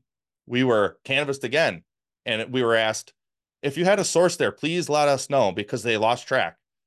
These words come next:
And, and then when people like Christopher Wray and Merrick Garland get up and testify, they stonewall,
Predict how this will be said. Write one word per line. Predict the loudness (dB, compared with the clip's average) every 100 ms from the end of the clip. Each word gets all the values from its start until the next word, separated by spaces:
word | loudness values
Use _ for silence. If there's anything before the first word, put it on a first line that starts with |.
| -4
And, | -4 -4 -10 _ -4
and | 0
then | 0 2
when | 0
people | 0 -2 2
like | 2 2 -2
Christopher | -4 -4 -4 -4 -2
Wray | 0 2 2 0 -2 _
and | -8 -4
Merrick | 0 0 0
Garland | 0 2 4 4 0 -4 _ _ _ _ -6
get | 0 2
up | 2 -2 -8
and | -6
testify, | -2 -2 -2 -2 0 2 0 -4 _ _ _ _
they | -2 -2
stonewall, | 0 2 2 2 2 0